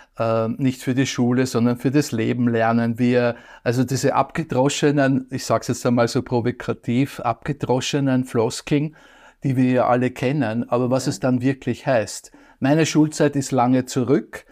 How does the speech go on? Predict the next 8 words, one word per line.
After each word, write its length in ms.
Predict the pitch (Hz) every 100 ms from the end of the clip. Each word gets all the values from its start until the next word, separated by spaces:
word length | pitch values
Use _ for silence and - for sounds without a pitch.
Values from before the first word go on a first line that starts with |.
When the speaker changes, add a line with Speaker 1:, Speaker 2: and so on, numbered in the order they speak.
| -
Speaker 2:
Ja, 180 | 147 143 -
Speaker 1:
Äh, 240 | 214 - 214
Speaker 2:
meine 140 | 180
Speaker 1:
aber, 320 | 156 208 190
Speaker 2:
auch. 60 | 202 - - -
Speaker 1:
<laughs> 160 | 202
ja, 440 | - - 156 170 - - -
aber, 440 | - 139 151 151